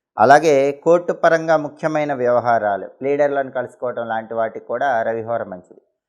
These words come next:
వైద్యులను కలుసుకొని వాళ్ళ సలహాలు సూచనలు స్వీకరించడానికి కూడా రవిహోర విశేషంగా అనుకూలిస్తుంది. అలాగే అధికారులను కలుసుకొని కీలకమైన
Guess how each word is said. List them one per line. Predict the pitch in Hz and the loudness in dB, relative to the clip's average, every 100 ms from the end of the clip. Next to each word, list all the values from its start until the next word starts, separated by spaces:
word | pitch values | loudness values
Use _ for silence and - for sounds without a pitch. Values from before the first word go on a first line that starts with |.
| _ _ | _ _
వైద్యులను | 117 147 170 202 185 | 2 4 4 2 2
కలుసుకొని | 175 156 147 165 165 | 2 0 -2 -4 0
వాళ్ళ | 147 135 | 2 2
సలహాలు | 135 139 139 151 156 | 2 2 4 2 0
సూచనలు | 147 143 135 127 123 117 | -4 -10 -8 -8 -8 -12
స్వీకరించడానికి | 123 120 110 - 110 110 107 | -12 -12 -14 -12 -10 -10 -8
కూడా | 117 185 - _ _ _ 104 | -6 -6 -10 _ _ _ -4
రవిహోర | 117 131 139 135 131 | -2 0 0 -2 -4
విశేషంగా | 123 127 127 117 139 135 | -6 -6 -6 -2 2 2
అనుకూలిస్తుంది. | 110 101 92 - - 85 _ _ _ _ _ _ - | 0 -8 -10 -14 -20 -20 _ _ _ _ _ _ 0
అలాగే | 110 139 202 226 - _ | 2 2 0 -6 -12 _
అధికారులను | 117 143 170 170 165 151 | -4 2 6 6 4 -2
కలుసుకొని | 147 139 135 147 147 | -4 -8 -8 -10 -8
కీలకమైన | 131 131 135 131 131 | -6 -4 -4 -8 -10